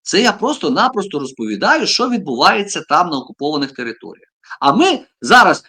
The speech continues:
якщо будемо розмірковувати, там теж наші люди, то я хочу сказати оцим людям, які кажуть, що там теж наші люди. Наші люди в першому, второму армійському корпусі не служили.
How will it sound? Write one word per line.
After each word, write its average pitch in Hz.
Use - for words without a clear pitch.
якщо 254
будемо 254
розмірковувати, 220
там 202
теж 247
наші 196
люди, 226
то 147
я 233
хочу 294
сказати 214
оцим 190
людям, 254
які 190
кажуть, 202
що -
там 190
теж 180
наші 165
люди. 107
Наші 208
люди 220
в -
першому, 226
второму 208
армійському 165
корпусі 233
не 208
служили. 220